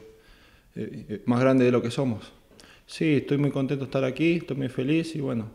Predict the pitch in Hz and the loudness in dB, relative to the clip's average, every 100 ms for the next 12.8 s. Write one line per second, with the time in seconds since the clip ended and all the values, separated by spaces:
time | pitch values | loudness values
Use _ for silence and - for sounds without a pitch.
0 | - 127 123 117 120 117 110 104 127 127 | -12 -4 -2 0 2 2 0 0 0 0
1 | 117 117 123 123 120 117 - - - - | 0 -2 2 2 2 -2 -10 -20 -20 -20
2 | - _ 127 120 131 131 143 135 147 151 | -20 _ -2 2 2 2 2 4 4 4
3 | 135 127 127 123 117 110 - 127 120 120 | 4 2 2 0 0 -4 -8 -6 -4 -4
4 | 117 110 110 110 104 - - 160 147 156 | -2 -2 -4 -6 -8 -14 -10 -2 2 2
5 | 147 147 - - 247 143 143 143 139 - | 2 0 -4 -16 -6 2 4 4 2 -2
6 | - 135 123 147 143 135 127 127 151 160 | -4 -2 4 4 4 2 0 0 4 4
7 | 156 160 151 - - - 123 - 135 127 | 4 2 -4 -14 -20 -20 -12 -4 -2 -2
8 | 120 143 160 170 - - _ _ _ _ | 2 2 2 -2 -10 -20 _ _ _ _
9 | _ _ _ _ 139 127 135 135 127 127 | _ _ _ _ -4 -2 0 2 2 0
10 | 123 139 135 131 120 127 131 135 131 127 | 0 -2 0 -2 0 0 0 0 -2 2
11 | 151 151 131 131 113 - - _ _ _ | 2 4 2 0 -2 -8 -20 _ _ _
12 | - - 123 123 127 120 - 110 | -20 -8 -6 -2 0 -2 -4 -8